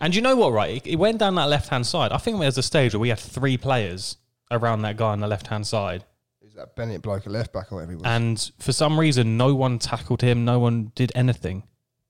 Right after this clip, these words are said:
Speaker 1: Just no one did anything. And
Speaker 2: Which
Speaker 1: then he
Speaker 2: goal was this now? The second one or the first?
Speaker 1: The second one.
Speaker 2: Second, yeah.
Speaker 1: And that, um, Ojo passed it into Harris.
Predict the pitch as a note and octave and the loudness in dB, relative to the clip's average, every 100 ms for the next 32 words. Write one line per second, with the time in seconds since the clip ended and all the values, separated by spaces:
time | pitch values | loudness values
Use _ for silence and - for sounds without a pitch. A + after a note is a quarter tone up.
0 | - B2 E3 F3+ C3+ B2+ E3+ - - G#2 | -6 0 2 4 4 6 4 4 -2 -8
1 | _ _ _ _ _ _ - B2 C3 C#3+ | _ _ _ _ _ _ -4 2 4 4
2 | C3+ B2+ A2 G2+ F#2+ D3+ - G#2 G2+ G2+ | 2 -2 -4 -6 -6 -6 -6 -8 -10 -10
3 | A2+ F#2 - B2+ - B2+ A#2+ A2 G2+ G#2+ | -8 -8 -8 -4 0 2 4 2 2 -2
4 | - F#2 F2+ E2+ - - B2 A#2+ A2+ A#2+ | -8 -10 -10 -10 -12 -4 0 2 2 2
5 | A2+ A2+ A2 G#2 - - B2 A#2+ A2 A#2 | 2 2 0 -2 -4 0 2 4 2 2
6 | A2 G2+ A2 G2+ G#2 G#2 G#2+ - | -2 -2 -4 -2 -2 0 -2 -4